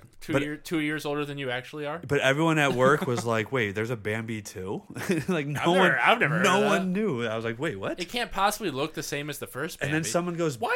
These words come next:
Speaker 1: has Bambi not
Speaker 2: and
Speaker 1: been
Speaker 2: someone
Speaker 1: remade?"
Speaker 2: goes, "Deer only live for twenty, um, like, a max of twenty years. So that Bambi Two is basically about Bambi's great, great, great, great grandfather."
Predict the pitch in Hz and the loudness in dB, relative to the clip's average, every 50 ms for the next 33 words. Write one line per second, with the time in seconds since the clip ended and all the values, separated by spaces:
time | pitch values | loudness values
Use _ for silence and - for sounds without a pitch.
0 | 539 539 - - _ - 147 135 156 196 180 151 117 110 101 95 101 139 175 160 | 2 2 2 -2 _ -6 -6 -4 -4 -6 -6 -8 -8 -6 -6 -6 -4 -4 -4 -2
1 | - 185 180 190 214 202 202 190 156 - - - 147 156 185 233 254 208 208 208 | 0 0 0 0 2 2 2 2 2 -2 -6 -2 2 2 4 4 4 4 2 0
2 | 202 196 185 160 135 123 131 135 143 143 131 120 113 110 101 - - _ - - | 0 0 -2 -2 -2 -2 0 0 0 0 0 -2 -4 -8 -12 -18 -20 _ -8 -4
3 | 120 117 113 104 - - - 123 123 123 127 123 120 123 117 - _ _ _ - | -4 -4 -4 -4 -8 -10 -6 -6 -4 -4 -4 -4 -6 -6 -10 -14 _ _ _ -6
4 | 113 110 110 104 101 110 110 113 101 101 104 107 113 120 - - 117 - - 117 | -6 -6 -6 -4 -6 -6 -6 -6 -4 -2 -2 -2 -2 -2 -4 -10 -12 -10 -8 -6
5 | 113 110 104 104 110 113 104 98 95 - 104 95 104 - _ - 104 - 113 110 | -6 -4 -4 -2 -2 -2 -2 -2 -4 -8 -10 -10 -12 -14 _ -18 -10 -6 -6 -4
6 | 120 120 123 117 117 - - 123 120 110 104 98 - 104 104 104 101 - 113 104 | -4 -4 -6 -6 -6 -6 -6 -4 -4 -4 -6 -6 -6 -6 -6 -6 -6 -6 -8 -6
7 | 98 107 101 98 85 - 101 101 104 101 107 101 95 - 104 104 104 98 - 107 | -4 -4 -4 -6 -6 -8 -8 -6 -6 -6 -8 -10 -8 -6 -6 -6 -6 -6 -6 -8
8 | 98 95 - 101 98 92 - 98 101 98 95 - - 98 98 98 107 113 - 123 | -8 -8 -8 -8 -8 -8 -10 -10 -10 -10 -10 -10 -10 -10 -8 -8 -8 -6 -6 -6
9 | 123 127 139 139 156 | -4 -4 -4 -6 -6